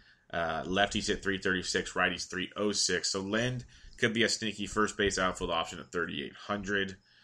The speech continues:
Carlos Santana as a contrarian play versus Severino at thirty-seven. You got Ryan Healy, who loves his left-handed pitching. He's first base, third base eligible at thirty-seven hundred. Healy is a very good play. There are nice options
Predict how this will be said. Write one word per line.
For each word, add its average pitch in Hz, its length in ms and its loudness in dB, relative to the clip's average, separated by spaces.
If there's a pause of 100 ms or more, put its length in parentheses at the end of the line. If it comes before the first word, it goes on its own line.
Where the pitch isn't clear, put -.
(560)
Carlos 117 340 4
Santana 104 500 2
as 98 200 4
a 92 60 -2
contrarian 98 480 4
play 98 140 4
versus 92 220 0
Severino 92 380 0
at - 120 -8
thirty-seven. 92 560 0
You 92 80 -2
got 82 100 -2
Ryan 104 260 2
Healy, 101 440 0 (360)
who 107 140 0
loves 104 380 4
his 98 180 -2
left-handed 95 640 0
pitching. 87 400 -4
He's 90 240 -8
first 107 280 0
base, 101 200 2
third 101 200 2
base 92 200 0
eligible 92 320 -2
at - 100 -14
thirty-seven 90 540 -2
hundred. 87 340 -4 (380)
Healy 101 360 0
is 90 120 -2
a 90 60 -2
very 95 300 2
good 87 180 -2
play. 92 100 -2
There 87 160 0
are 95 180 2
nice 92 360 0
options 95 640 -4